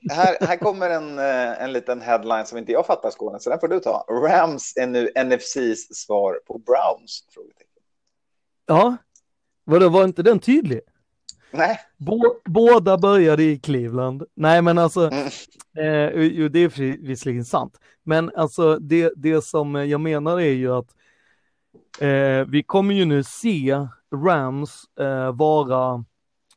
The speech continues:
Speaker 2: eh, ha såna här, eh, minst topp tio, om inte typ topp tre picks. Eh, de kommer försöka hitta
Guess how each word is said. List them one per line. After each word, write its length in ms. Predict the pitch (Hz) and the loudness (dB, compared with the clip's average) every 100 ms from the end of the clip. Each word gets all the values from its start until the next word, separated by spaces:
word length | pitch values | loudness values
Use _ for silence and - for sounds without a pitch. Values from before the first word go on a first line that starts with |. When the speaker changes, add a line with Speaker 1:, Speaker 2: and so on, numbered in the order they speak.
| _ - | _ -14
Speaker 2:
eh, 260 | - - 143 | -12 -8 -2
ha 220 | 175 170 | 2 2
såna 320 | 170 147 135 | 0 -4 -2
här, 640 | 131 127 123 123 123 120 120 | -2 -2 -2 -4 -6 -6 -8
eh, 60 | 127 - - - | -10 -14 -18 -10
minst 460 | 170 185 156 - | -2 -2 -2 -4
topp 180 | 147 - | -6 -4
tio, 280 | 170 151 139 | -2 0 0
om 200 | 135 143 | 0 -2
inte 320 | 135 123 175 | -4 -4 -4
typ 280 | 127 - - | -4 -12 -6
topp 160 | 139 - - | -6 -8 -10
tre 420 | 165 160 131 117 101 - | -2 0 0 -4 -10 -4
picks. 560 | 170 - - - - _ _ _ _ - | -4 -4 -12 -20 -20 _ _ _ _ -6
Eh, 400 | 139 135 135 135 | -2 0 0 0
de 240 | 139 156 | 0 0
kommer 260 | 175 165 156 | 2 2 0
försöka 360 | 139 143 131 139 | -2 -2 0 -2
hitta 640 | 143 - 143 131 135 | -2 0 2 2 2